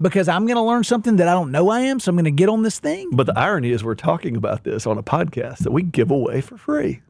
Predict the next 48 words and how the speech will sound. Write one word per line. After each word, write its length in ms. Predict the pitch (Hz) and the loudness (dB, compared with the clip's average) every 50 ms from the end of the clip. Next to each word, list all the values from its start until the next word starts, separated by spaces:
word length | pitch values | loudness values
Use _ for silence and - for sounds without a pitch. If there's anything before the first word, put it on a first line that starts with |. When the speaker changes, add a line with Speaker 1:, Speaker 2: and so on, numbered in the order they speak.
| _ - | _ -2
Speaker 1:
Well, 320 | 139 131 127 123 120 127 - - - - - - - - _ - - - - | 0 2 2 2 0 -2 -4 -8 -16 -20 -20 -20 -20 -20 _ -20 -20 -16 -10
somewhat. 560 | - - 247 214 180 143 113 - - - - - - - - - - - _ _ _ _ - - | -2 0 2 2 2 0 -2 -4 -6 -10 -14 -20 -20 -20 -20 -20 -20 -20 _ _ _ _ -4 0
But 220 | 143 127 123 135 | 0 2 2 2
anyway, 440 | 139 139 127 123 117 107 110 107 - - - - - - - | 0 0 -2 -2 -4 -6 -6 -8 -12 -18 -20 -20 -20 -10 -4
my, 100 | - 143 143 | 0 0 2
uh, 400 | 135 135 139 139 131 127 - - - 185 - - - - - - | 2 2 0 0 0 -2 -4 -6 -8 -12 -14 -14 -16 -12 -4 -2
my 120 | 160 151 | -2 -2
point 400 | - - - 240 269 254 220 - | -2 -2 -4 -2 -2 -2 -2 -2
to 80 | 156 170 | -4 -2
the, 180 | 151 127 170 196 | -2 0 2 0
it, 140 | 185 156 - _ _ _ _ - | 0 0 -4 _ _ _ _ 0
it 60 | 214 | 2
would 120 | 226 233 | 2 4
Speaker 2:
Hey, 60 | 285 | 4
Speaker 1:
be 60 | - 175 | 4 4
Speaker 2:
but 100 | 196 175 | 4 4
we 120 | 156 165 | 4 2
are 160 | 208 254 269 | 2 2 0
looking 260 | 247 247 240 - 202 | -2 -4 -6 -6 -6
for 100 | 160 165 | -6 -6
sponsors. 440 | 131 - - 214 262 285 - 160 - | -4 -4 -4 -4 -4 -4 -6 -8 -4
So 80 | - 180 | -2 -2
all 40 | 202 | -2
you 120 | 190 170 | -2 -2
vendors 300 | 147 180 214 240 185 110 | -2 -2 -2 -2 -2 -4
that 60 | 127 113 | -2 -2
we 120 | 135 156 | -2 -2
just 180 | 165 147 - - | -2 -2 -2 -2
helped 180 | 170 165 165 | -2 -2 0
with 100 | 127 123 | -2 -2
LinkedIn. 600 | 127 147 170 156 - - 185 220 220 147 147 175 - _ _ _ _ | 0 0 0 0 0 0 0 0 0 -2 -4 -6 -8 _ _ _ _
Speaker 1:
Yeah. 220 | - 320 254 175 127 120 - - - - | 0 0 0 0 -2 -8 -14 -14 -4 0
Hey, 260 | 254 247 190 143 135 160 | 0 0 0 0 -2 0
look, 320 | 175 180 139 127 - - | 0 0 0 0 -4 -14
if 140 | 156 - - | -16 -12 -8
you 100 | 262 330 | -6 -4
wanna, 260 | 381 403 330 277 - - | -2 0 0 0 -2 -4
if 140 | - 226 - | -10 -12 -6
you 100 | 370 381 453 | -4 0 0
wanna 180 | 427 320 285 | 2 2 0
get 220 | 220 220 285 - - | 0 -2 -2 -2 -2
to 80 | 254 254 | -2 0
the 220 | 269 226 226 220 | 2 2 2 2
five 400 | 202 - - - 233 226 220 226 | 0 -4 -4 -2 0 0 2 2
hundred 460 | 196 214 226 208 214 196 170 170 - | 2 2 2 2 2 2 0 -2 -4
C 200 | - - 220 220 | -4 -2 0 2
M 100 | 214 202 | 2 4
Os 420 | 202 202 214 214 214 208 - - | 4 4 4 2 2 0 -2 -6